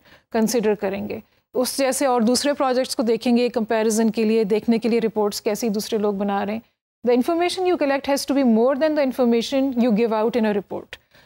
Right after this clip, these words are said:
यानी कि आपके पास बहुत सी इन्फॉर्मेशन होगी तो फिर आप जो थोड़ी सी बात करेंगे वो आप कॉन्फिडेंस के साथ कर सकेंगे और उसके लिए आपके पास एक बैकिंग या एक रूट होगी। तो सामने तो इतनी सी चीज़ नज़र आएगी लेकिन उसके नीचे there has to be a whole root system,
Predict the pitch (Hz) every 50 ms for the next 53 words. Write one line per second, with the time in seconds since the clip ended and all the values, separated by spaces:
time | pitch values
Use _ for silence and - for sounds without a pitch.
0 | _ - 233 226 240 254 226 285 285 247 240 240 233 294 - 285 285 294 - 208
1 | 196 214 233 262 302 294 - 359 339 277 - 285 269 240 233 208 - 233 220 220
2 | 214 220 247 - 262 - - 269 254 247 233 214 247 220 - 240 247 262 285 -
3 | 330 240 247 233 220 214 - 247 220 226 226 233 262 262 220 240 233 226 226 -
4 | - 220 208 214 - 262 240 277 277 254 - - 277 - 254 226 214 - - 208
5 | 190 - - 208 - 233 233 247 320 349 - _ _ _ _ _ _ - 233 233
6 | 240 269 254 - - - 302 277 269 277 247 233 - - 240 - 254 247 247 -
7 | - - 247 214 202 185 214 214 214 - - 262 262 247 262 247 240 - 196 214
8 | 226 220 - - 208 208 208 190 220 214 - 226 214 196 - - - 233 220 233
9 | 240 277 285 330 285 - - 311 285 - 285 - 269 247 262 254 247 254 247 247
10 | 247 233 277 294 294 240 277 254 247 - - 277 247 233 240 233 - - 285 254
11 | 240 240 233 226 220 220 - - 254 220 233 240 254 254 - - _ _ _ _
12 | _ - - 269 269 285 285 294 285 - 254 196 196 214 247 247 220 - - -
13 | - - 226 220 - - 247 240 254